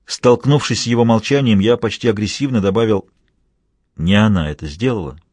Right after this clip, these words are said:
и я в этом не виноват". Люк снова вытянулся на кровати и закрыл глаза. "Оставь меня. Мне нужно отдохнуть". Я огляделся. Белая комната, кровать, прикроватный столик.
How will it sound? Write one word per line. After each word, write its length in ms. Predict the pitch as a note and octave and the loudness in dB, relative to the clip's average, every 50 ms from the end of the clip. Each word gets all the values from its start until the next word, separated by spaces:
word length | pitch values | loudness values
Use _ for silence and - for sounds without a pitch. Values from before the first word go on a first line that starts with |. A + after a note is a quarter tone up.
| _ _ _ _ _ _ _ _ _ _ _ _ _ | _ _ _ _ _ _ _ _ _ _ _ _ _
и 100 | - E2 | -8 -6
я 160 | F2 F#2+ G#2+ | -4 -4 -4
в 60 | G2 | -4
этом 180 | F#2 - F2+ E2+ | -4 -6 -6 -6
не 80 | E2+ | -4
виноват". 480 | E2+ E2+ D#2 D2+ D2 C#2+ - _ _ _ _ _ _ _ _ _ _ _ _ _ _ _ _ _ _ _ _ - | -4 -6 -6 -8 -8 -10 -12 _ _ _ _ _ _ _ _ _ _ _ _ _ _ _ _ _ _ _ _ -10
Люк 340 | F#2+ G2 A2+ C#3 C3 - - | -4 0 2 2 0 0 -4
снова 500 | - - - A#2 A#2+ A#2+ G#2+ F2 D2 D#2 | -8 -4 0 2 4 4 4 2 0 -2
вытянулся 520 | D2 E2 F#2 F2 - E2 D#2+ D#2+ D2+ - F2 | -4 -4 -4 -4 -4 -6 -8 -6 -6 -8 -8
на 100 | E2 D#2 | -8 -6
кровати 500 | - F2 F2 F#2+ B2 C3 C3 - C#3 - _ _ _ _ _ _ _ _ _ _ _ _ _ _ _ _ | -6 -4 0 0 0 0 0 -6 -14 -14 _ _ _ _ _ _ _ _ _ _ _ _ _ _ _ _
и 100 | - F2+ | -8 -6
закрыл 340 | F2 F#2+ G2+ - G2 A2 A2+ | -2 -2 -2 -2 -2 -4 -4
глаза. 400 | G2 G2 G#2 G2 D#2 E2 E2 - _ | 0 0 0 0 0 -4 -6 -8 _
"Оставь 460 | - - F2 - - - G2+ E2+ - - | -8 -8 -8 -8 -6 -6 -6 -6 -6 -8
меня. 260 | E2 D2+ C#2+ E2+ - _ _ _ _ _ - G#3+ - - - _ - | -10 -10 -10 -12 -16 _ _ _ _ _ -20 -20 -20 -20 -20 _ -6
Мне 200 | - F2+ G2+ G#2 | -2 0 2 2
нужно 220 | G#2 G#2 F2+ G2 G2+ | 2 0 0 0 -2
отдохнуть". 560 | F#2 F2 G#2 G#2 - - F2 D2+ - - _ _ _ _ _ _ _ _ _ _ _ _ _ _ _ _ _ _ _ _ _ _ _ _ _ | -2 -2 -4 -4 -4 -4 -8 -8 -8 -12 _ _ _ _ _ _ _ _ _ _ _ _ _ _ _ _ _ _ _ _ _ _ _ _ _
Я 200 | - G2 A2+ B2+ | -4 0 2 2
огляделся. 600 | C3 A#2 B2 C3 B2 C#3+ E3+ D#3+ - - G#2+ F2+ - | 2 2 2 0 2 2 0 0 0 0 -2 -2 -2
Белая 320 | - F#2 A2 A#2+ A2+ G#2+ F#2+ | -2 -2 0 2 2 2 0
комната, 400 | - B2+ C3+ B2+ B2 A2+ - G2 | 0 -2 -4 -4 -4 -6 -8 -8
кровать, 560 | - G2 G2+ G#2 A#2 B2+ B2 - - - _ _ - | -6 -4 -2 0 0 -2 -2 -6 -14 -20 _ _ -10
прикроватный 500 | - F#2 - - G2+ G2+ G#2+ - - G2 | -10 -8 -4 -2 -2 -2 -2 -2 -4 -6
столик. 380 | - - G2 E2+ E2 D#2 - | -6 -4 -6 -6 -6 -6 -10